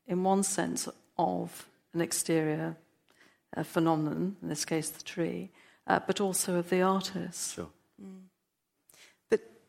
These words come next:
Speaker 3: do you know, um, is it just the artist projecting their own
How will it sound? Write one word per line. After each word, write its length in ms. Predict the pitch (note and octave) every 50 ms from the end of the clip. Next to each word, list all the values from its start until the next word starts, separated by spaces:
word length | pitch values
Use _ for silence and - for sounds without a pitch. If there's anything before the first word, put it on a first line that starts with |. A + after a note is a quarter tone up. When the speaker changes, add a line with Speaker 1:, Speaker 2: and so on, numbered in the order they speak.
| _ -
Speaker 3:
do 120 | - A3
you 60 | G3+
know, 220 | G3+ F#3 F3+ F3 - - -
um, 480 | F3+ F3+ F3+ F3 F3 F3 E3+ E3+ E3+ D#3+ _ _ _ _ _ _ _ _ _ _ _ _ - - - _ _ _ _ -
is 140 | G3 G3 G#3
it 100 | F#3+ -
just 200 | F#3+ F3 - -
the 120 | E3+ E3+
artist 360 | E3+ F3 E3+ - D#3+ - -
projecting 500 | - E3 - F#3 - - - - E3 D#3
their 160 | D#3+ D#3+ D#3+
own 360 | E3 E3+ E3+ D#3+ D#3+ D#3 D#3